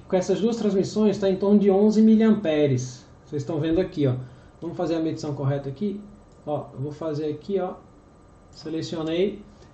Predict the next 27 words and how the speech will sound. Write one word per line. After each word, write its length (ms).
Então 160
o 40
cinza 440
aqui 180
embaixo, 500
ó, 80
treze 380
miliamperes 640
máximo, 460
porque 260
tem 140
um 80
pico 460
aqui, 320
né? 140
Então 220
não 120
é 100
esse 260
pico, 300
né? 200
Então 140
ele 160
tá 180
medindo 380
ali, 180
ó, 140